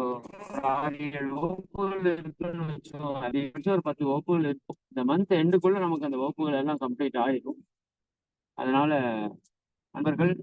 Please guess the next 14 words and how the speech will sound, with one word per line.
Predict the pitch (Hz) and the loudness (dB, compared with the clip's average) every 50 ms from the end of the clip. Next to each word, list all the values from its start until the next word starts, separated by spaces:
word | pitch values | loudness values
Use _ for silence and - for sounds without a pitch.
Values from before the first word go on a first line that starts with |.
| - | -6
அதை | - 135 131 127 | -8 -6 -4 -2
நல்லா | 127 135 147 | 0 2 2
முழுமையா | 139 131 143 151 151 139 | 4 6 6 6 4 4
பயன்படுத்திக்கோங்க. | - 131 147 160 160 151 127 - _ - 107 104 101 104 101 - _ _ _ _ _ _ - - - - - - - - _ _ _ _ _ _ _ - | 2 0 2 2 2 2 0 -2 _ -6 -4 -2 -2 -2 -4 -6 _ _ _ _ _ _ -2 -2 -2 -2 -4 -16 -16 -18 _ _ _ _ _ _ _ -4
மிக்க | 135 131 - 156 | -2 4 4 6
மகிழ்ச்சி, | 135 127 127 127 147 147 139 - 165 170 175 | 6 6 6 6 6 4 4 2 0 0 2
அனைவருக்கும் | 160 135 131 135 135 135 131 127 - 127 123 | 2 2 2 4 4 4 2 -2 -6 -12 -8
நன்றி. | 117 113 117 120 131 135 143 160 170 185 196 - _ _ _ _ _ _ _ _ _ _ _ _ - - | -4 -4 -4 -4 -4 -2 0 0 0 0 -2 -8 _ _ _ _ _ _ _ _ _ _ _ _ -2 0
நிறைவு | 135 135 147 156 156 151 | 2 6 6 6 6 6
செய்து | 147 - 139 131 123 120 | 4 2 0 0 0 0
கொள்ளலாம். | 120 120 120 123 143 156 151 | 0 2 4 6 6 6 6
அனைவரும் | 135 131 135 139 139 143 151 160 156 | 6 4 4 6 6 4 4 4 4
அருட்பேராற்றல் | 143 131 127 127 - - 139 131 123 123 123 120 113 _ - 113 - - | 2 2 2 -2 0 2 4 4 6 6 4 2 0 _ -20 -16 -6 -2
கருணையினால் | 120 113 120 123 127 127 123 123 139 151 175 | -2 -2 0 0 -2 -2 0 0 0 0 -2